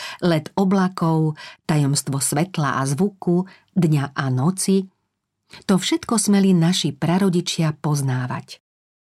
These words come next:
Na každom lístočku v lese, na skalách vrchov, na žiariacej hviezde, na zemi,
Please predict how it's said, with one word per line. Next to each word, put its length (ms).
Na 160
každom 560
lístočku 580
v 220
lese, 260
na 160
skalách 560
vrchov, 560
na 160
žiariacej 880
hviezde, 560
na 240
zemi, 560